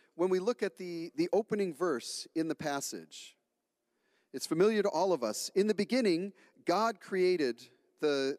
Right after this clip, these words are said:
the heavens and the earth." Now, this is significant as an opening statement because it's making an argument from the very first words of the passage that it was God who did this.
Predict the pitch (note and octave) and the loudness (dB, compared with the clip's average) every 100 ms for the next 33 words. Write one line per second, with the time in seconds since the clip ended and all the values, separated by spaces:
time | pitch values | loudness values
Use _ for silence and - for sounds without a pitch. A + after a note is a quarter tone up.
0 | - D3 D#3+ F3+ E3 D#3+ C#3+ C3 B2+ F2+ | -6 -6 -2 -2 -2 -4 -2 -2 -4 -6
1 | - _ _ _ _ _ _ _ _ _ | -14 _ _ _ _ _ _ _ _ _
2 | _ _ _ _ G3 G#3 F#3+ - _ _ | _ _ _ _ -4 -2 -2 -4 _ _
3 | _ D4 - C4+ - E3 D#3+ C#4+ C#4+ E3+ | _ -4 -2 -4 -2 -2 -2 -4 -4 -4
4 | D3 E3+ D#3+ E3 G3 G#3+ G3 E3 - - | -2 -2 0 0 0 0 0 0 -2 -2
5 | A#3 C4+ B2 A#2 D#3+ - _ _ _ _ | -2 -2 -4 -4 -6 -16 _ _ _ _
6 | _ _ F#3+ - A3+ A3 G3 - - A3+ | _ _ -6 -2 0 2 0 -6 -4 -4
7 | - - F3 A#3+ A#3+ G3+ - F#3 B3+ E3+ | -4 -6 -4 -2 0 -2 0 -2 -2 -2
8 | C3+ G#2+ - G#3 F#3 D#3 - C4 C4+ A3 | -2 -4 -4 -4 -2 -2 -2 0 0 -2
9 | - B3+ A#3 - - - - D#3 C4 A#3+ | -4 -4 -4 -6 -14 -20 -16 -4 0 2
10 | D#3+ - F#3+ F#3 - G#3 G#3+ - G#2+ G#2+ | 2 0 -4 -4 -6 -6 -6 -6 -6 -8
11 | - - _ _ _ _ - G#3+ B3 A#3 | -14 -20 _ _ _ _ -2 0 2 -2
12 | E3 - G#3+ B3+ A#3 E3 G3+ F#3 F3 A2+ | -2 -2 0 0 -2 -4 -2 0 0 -2
13 | G#2 - | -6 -10